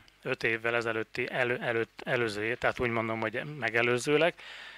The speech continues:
és ezt mindenhol ezt hangoztatták, de nem, tehát ezt, ezt nem, nem kaptunk olyan módszert, nem kaptunk olyan távlati, távlati módszereket, olyan, olyan konkrét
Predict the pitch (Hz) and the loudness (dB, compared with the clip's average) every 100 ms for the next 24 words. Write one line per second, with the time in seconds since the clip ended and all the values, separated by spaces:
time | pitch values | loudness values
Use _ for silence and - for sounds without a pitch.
0 | - _ 139 131 139 - 160 143 113 110 | -20 _ 4 6 6 4 4 4 4 2
1 | - 120 113 107 123 110 - 110 110 - | 4 4 4 0 -2 -2 0 2 0 -8
2 | - 120 120 113 104 101 104 _ - - | -14 -2 0 0 -2 -12 -18 _ -20 -20
3 | - _ _ - - 156 - 123 - 123 | -20 _ _ -16 -12 -10 -8 -8 -8 -6
4 | - 131 113 - - 165 160 127 123 147 | -2 -2 -4 -14 2 4 6 4 4 6
5 | 123 123 139 - 123 147 151 120 - 123 | 8 6 4 4 2 4 4 4 2 2
6 | - 120 - 139 131 123 117 - 120 - | 4 4 6 8 10 8 4 2 -2 -2
7 | - - - 135 123 120 - 113 101 - | -10 -4 6 6 6 4 2 0 -2 -10
8 | - - - 135 135 - 127 120 - 117 | -18 -20 0 6 6 8 6 6 6 4
9 | - - 127 123 151 127 117 - 147 139 | 4 4 6 6 4 2 2 6 8 8
10 | 120 107 | 2 0